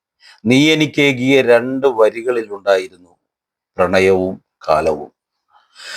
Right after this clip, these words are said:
മറവിയുടെ സ്മാരകങ്ങൾ എന്ന കവിതയില് ശ്രീ വിഭീഷ് കുറിച്ച വരികളാണ്.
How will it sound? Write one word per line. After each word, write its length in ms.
മറവിയുടെ 520
സ്മാരകങ്ങൾ 760
എന്ന 160
കവിതയില് 600
ശ്രീ 260
വിഭീഷ് 500
കുറിച്ച 360
വരികളാണ്. 540